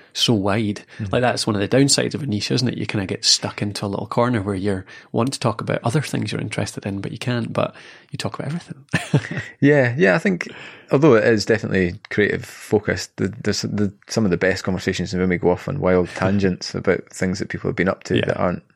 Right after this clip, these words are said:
Speaker 2: aren't necessarily profession based, or
Speaker 1: Yeah, yeah.
Speaker 2: they've also found there's, there's been, I didn't necessarily set themes or set questions at the
Speaker 1: Yeah,
Speaker 2: start.
Speaker 1: yeah, yeah.
Speaker 2: It was more just having, well, as I say, as a, an informal chat.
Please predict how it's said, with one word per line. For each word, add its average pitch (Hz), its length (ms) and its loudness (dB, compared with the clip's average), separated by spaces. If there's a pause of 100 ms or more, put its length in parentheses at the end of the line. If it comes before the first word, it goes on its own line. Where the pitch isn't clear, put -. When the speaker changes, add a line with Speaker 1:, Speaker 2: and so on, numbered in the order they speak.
(460)
Speaker 2:
aren't 101 140 0
necessarily 92 460 2
profession 90 460 -2
based, 92 380 -2
or - 120 0
Speaker 1:
Yeah, 85 420 -2
yeah. - 240 -4 (280)
Speaker 2:
they've 110 180 2
also 123 200 2
found 98 320 2
there's, 87 180 2
there's - 200 -10
been, 92 320 -2 (720)
I 107 120 2
didn't 107 220 2
necessarily 98 480 0
set - 320 0
themes 117 640 0
or 90 160 -6
set - 360 -2
questions 110 560 -2
at - 80 -10
the - 120 -8
Speaker 1:
Yeah, 98 40 -2
Speaker 2:
start. 98 280 2
Speaker 1:
yeah, 98 180 -6 (220)
yeah. 113 140 -4
Speaker 2:
It - 20 4
was 104 120 2
more 139 160 4
just - 320 -4 (180)
having, 92 360 -2
well, - 220 0
as - 160 0
I - 20 -6
say, 85 160 2
as 85 160 0
a, 82 100 -4 (120)
an 92 100 -2
informal 87 480 0
chat. - 420 -2